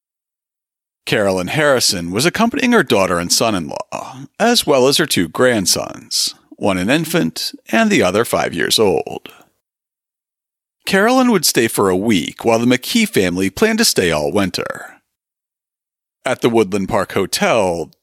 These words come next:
they found the accommodations worthy of the presidential party, as described in the Globe. After registering as Missus Harrison of Washington,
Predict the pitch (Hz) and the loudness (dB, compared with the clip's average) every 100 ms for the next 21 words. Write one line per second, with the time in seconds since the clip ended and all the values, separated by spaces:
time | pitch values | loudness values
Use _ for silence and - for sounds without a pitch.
0 | - 165 - 226 262 285 - 160 156 113 | -4 -2 0 0 2 0 0 0 2 2
1 | 98 90 104 101 107 233 202 120 92 117 | 0 0 -2 -2 -2 2 2 2 0 0
2 | 143 98 87 85 73 82 - 117 90 - | 0 -2 -4 -6 -6 -6 -2 -2 -2 -6
3 | - - 147 _ - 208 226 - - - | -12 -20 -20 _ -4 -2 -2 0 0 0
4 | 87 - 85 82 87 123 101 - - - | -2 -4 -6 -8 0 0 0 -4 -10 -18
5 | - _ _ _ _ _ _ _ _ _ | -20 _ _ _ _ _ _ _ _ _
6 | _ _ _ _ _ _ _ _ 175 - | _ _ _ _ _ _ _ _ -4 0
7 | 170 190 185 170 - 151 135 127 120 113 | 2 2 2 0 2 2 4 2 4 2
8 | 110 98 - - - _ _ 175 214 254 | 0 0 -2 -2 -8 _ _ 0 0 2
9 | - 170 139 139 180 175 113 92 78 98 | -2 0 2 2 0 0 0 0 -2 -4
10 | 92 87 87 92 | -4 -4 -4 -8